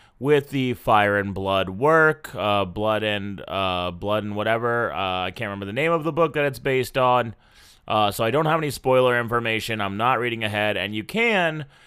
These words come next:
with confidence, listen to whatever I have to say on these podcasts without potentially running into spoilers that are related to source material that may already be available information.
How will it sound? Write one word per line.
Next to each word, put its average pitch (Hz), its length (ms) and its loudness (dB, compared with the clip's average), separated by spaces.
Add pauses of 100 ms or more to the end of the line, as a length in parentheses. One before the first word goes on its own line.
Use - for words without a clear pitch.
(240)
with 214 280 4
confidence, 147 800 2
listen 170 260 0
to 190 60 2
whatever 180 340 4
I 160 80 6
have 156 200 2
to 143 80 -2
say 226 320 0
on 175 180 2
these 135 180 -6
podcasts 120 1040 2 (420)
without 247 300 4
potentially 170 640 0
running 139 320 4
into 123 260 0
spoilers 160 760 2
that 135 100 4
are 127 80 4
related 123 440 2
to 131 260 0
source 156 340 -2
material 127 640 2
that 113 120 -2
may 113 200 -2
already 113 260 2
be 107 300 0
available 107 580 0
information. 135 840 -2